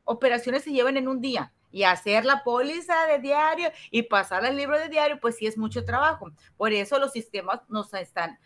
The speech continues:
nos han ayudado y nos siguen ayudando, facilitándonos la vida. Lo que yo les digo en el Excel, si estuviéramos en el salón, todo lo que hacemos en el Excel lo tendríamos que hacer manual, que el balance, que el estado de resultados. Y ahorita, pues, son las bondades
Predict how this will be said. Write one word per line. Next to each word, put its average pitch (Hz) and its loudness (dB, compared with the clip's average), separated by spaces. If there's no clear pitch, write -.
nos 202 -2
han 175 -2
ayudado 277 4
y 285 -2
nos 240 0
siguen 226 -4
ayudando, 247 0
facilitándonos 202 -4
la 226 -6
vida. 285 4
Lo 277 4
que 277 -6
yo 262 4
les 294 4
digo 277 0
en 233 2
el 214 0
Excel, 226 0
si - 2
estuviéramos 285 4
en 339 8
el 269 -4
salón, 277 8
todo 269 12
lo 403 4
que 294 2
hacemos 277 0
en 330 -2
el 247 0
Excel 240 0
lo 311 -2
tendríamos 247 -2
que 233 -2
hacer 233 -2
manual, 240 2
que 339 0
el 339 2
balance, 214 0
que 294 -4
el 269 -4
estado 220 -2
de 220 -2
resultados. 208 -6
Y 233 0
ahorita, 285 2
pues, 240 0
son 214 -6
las 247 -2
bondades 226 -2